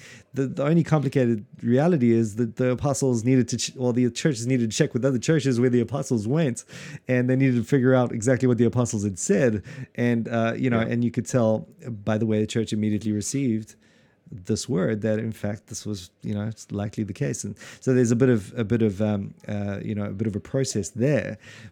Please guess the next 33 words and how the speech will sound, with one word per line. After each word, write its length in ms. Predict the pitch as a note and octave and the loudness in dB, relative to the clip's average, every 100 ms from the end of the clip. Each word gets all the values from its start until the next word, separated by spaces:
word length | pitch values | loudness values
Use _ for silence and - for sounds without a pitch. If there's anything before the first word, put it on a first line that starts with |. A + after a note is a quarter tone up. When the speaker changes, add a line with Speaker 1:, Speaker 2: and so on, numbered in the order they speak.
| A2+ | -4
Speaker 1:
But 220 | A#2 A#2 | -2 0
in, 220 | A#2+ A2+ - B2+ | -4 -6 -4 -4
I 60 | |
mean, 120 | A#2+ B2 | 0 0
they're 120 | C3+ | 2
not, 200 | C#3 A2 - E3+ | 2 -2 -8 -10
they're 120 | B2 | -6
not 120 | A#2+ | -6
trying 160 | - A2 | -4 -4
to 80 | G2 | -4
just 320 | G#2 - - | -6 -6 -4
Speaker 2:
Yeah. 60 | A#2 | -2
Speaker 1:
sense 180 | G2 - | -2 -8
the 120 | - | -10
spirit 380 | G#2+ - A#2 G2+ - | -10 -2 -2 -2 2
Speaker 2:
And 140 | D#3+ | 6
they 60 | G3 | 6
Speaker 1:
in 40 | |
the 60 | G#3+ | 6
Speaker 2:
were 80 | A#2 | 6
Speaker 1:
words. 120 | G3+ | 6
Speaker 2:
obligated. 520 | G#3 D3+ G#2+ G2 A2+ | 6 4 2 0 -2
Like, 200 | C3+ C#3+ | -2 -2
I 80 | D#3 | -2
think 220 | C#3+ F#3 | 2 2
the, 200 | D3+ C#3+ | 4 2
the 100 | C3 | 4
other 180 | C#3 F#3 | 4 4
thing 220 | D#3 A#2+ | 2 0
is, 160 | G#2+ F#2+ | -2 -6
it's 280 | - D3 - | -8 -8 0
not 240 | D3+ D#3+ | 0 0
like, 380 | D#3 C#3 C3 - | -4 -6 -6 -14